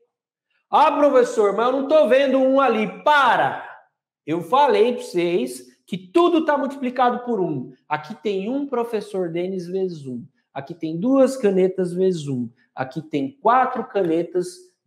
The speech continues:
vezes um. Tudo tá multiplicado por um. Você não está vendo, mas aqui é um vezes D V. Integral de um vezes D V é um vezes V. E um vezes V é V.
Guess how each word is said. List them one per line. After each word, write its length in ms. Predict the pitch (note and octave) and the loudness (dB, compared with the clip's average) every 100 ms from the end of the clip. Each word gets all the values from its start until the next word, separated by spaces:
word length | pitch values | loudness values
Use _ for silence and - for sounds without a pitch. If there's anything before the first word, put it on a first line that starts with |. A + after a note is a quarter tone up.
| _ _ - | _ _ -14
vezes 540 | D3+ E3+ F3+ F3+ D3+ | -2 4 4 4 0
um. 240 | C#3 B2+ - | -2 -2 2
Tudo 360 | D#4+ E4 D4 | 4 6 6
tá 120 | C4 | 4
multiplicado 600 | A3+ G#3 - F#3+ F#3+ F3+ E3 | 2 0 -2 0 0 0 -2
por 160 | F3 D#3 | -2 0
um. 240 | B2+ A2+ - - | -2 -4 -12 -12
Você 280 | C#3 - | -10 -4
não 120 | A3 D4 | -2 -2
está 260 | D4 F4+ | -2 -2
vendo, 320 | C#4 F3+ C#3+ | 0 0 -2
mas 200 | C#3 C3+ | 0 0
aqui 240 | C#3 - G#3 | 0 0 4
é 120 | F#3 | 4
um 280 | F3+ C4+ C4+ | 4 4 4
vezes 320 | A3 A3 G3+ | 4 4 2
D 140 | A#3+ A#3 | 2 2
V. 400 | E3 C#3+ C3 _ _ - | 2 -4 -6 _ _ -14
Integral 600 | D3+ E3+ E3 D#3 D#3 F3+ | -8 -2 0 2 4 2
de 120 | D3 | 2
um 260 | E3 F3 D#3 | 0 2 2
vezes 300 | D3 D3 D3 | 2 0 0
D 180 | F3 G3+ | 0 0
V 440 | F#3 G3 - - B3 | 2 0 0 -6 -4
é 120 | A3 | 0
um 200 | G3 G3 | 2 4
vezes 280 | G#3 A#3 G#3 | 4 2 0
V. 220 | D#3+ C#3+ | 0 0
E 180 | D#3 G3 | 0 0
um 100 | F#3 | 0
vezes 260 | F#3+ F3+ | 0 -2
V 140 | E3+ G#3+ | 0 0
é 80 | |
V. 480 | D#4 A3 F3 - - | 2 2 0 -4 -14